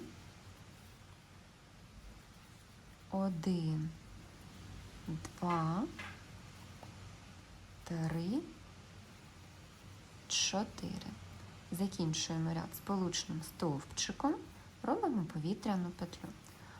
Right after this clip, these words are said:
Отже, ми зробили чотири збільшення, тож тепер у нас у ряді стало сорок стовпчиків без накиду.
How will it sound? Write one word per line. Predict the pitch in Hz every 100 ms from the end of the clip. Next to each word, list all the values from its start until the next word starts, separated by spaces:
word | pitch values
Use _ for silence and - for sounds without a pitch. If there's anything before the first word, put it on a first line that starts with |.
| - - -
Отже, | 180 - - - - - - - - - -
ми | 240
зробили | - 220 196 185 165 175
чотири | - 202 233 220
збільшення, | 175 160 165 156 - 269 339 370 -
тож | 349 453
тепер | - 226 - 330 403
у |
нас | 339 320 311 -
у |
ряді | 269 262 262 240
стало | 233 - 285 349 349 349 - - - - -
сорок | - 233 220 208 208 -
стовпчиків | - - - 349 - 330 - 294 294 - -
без | 220 240 302 302
накиду. | 185 180 180 - 175